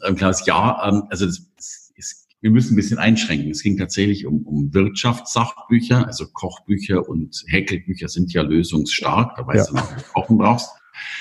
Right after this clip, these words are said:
Speaker 1: Aber ich habe mir die Frage gestellt, äh, warum sind so viele Bücher auf der Bestsellerliste? Und ja, sie sind lösungsarm. Das heißt nicht, dass sie schlecht sind,
Speaker 2: Mhm.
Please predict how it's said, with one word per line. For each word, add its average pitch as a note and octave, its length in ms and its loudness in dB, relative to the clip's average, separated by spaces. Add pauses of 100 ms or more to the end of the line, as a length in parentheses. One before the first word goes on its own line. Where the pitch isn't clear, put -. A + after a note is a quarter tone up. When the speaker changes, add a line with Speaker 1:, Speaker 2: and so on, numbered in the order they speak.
(440)
Speaker 1:
Aber G2 120 2
ich G2+ 100 4
habe C3 120 2
mir D3+ 40 4
die G2+ 140 0
Frage A2+ 260 2
gestellt, C3 540 0
äh, G#2 440 2 (240)
warum G2 220 -2
sind A2 160 2
so G#2+ 80 -4
viele G2 180 -4
Bücher A2+ 340 -2
auf - 120 -10
der F2+ 100 -4
Bestsellerliste? F2+ 960 -8 (360)
Und G2+ 120 2
ja, A2+ 200 4
sie C#3 120 0
sind D#3 280 2
lösungsarm. F#2 1500 2 (140)
Das - 220 -10
heißt G#2+ 320 -2
nicht, A#2+ 260 2
dass A#2+ 180 0
sie B2+ 100 -4
schlecht D3 500 -2
sind, B2+ 460 -6 (220)
Speaker 2:
Mhm. A#2 260 -6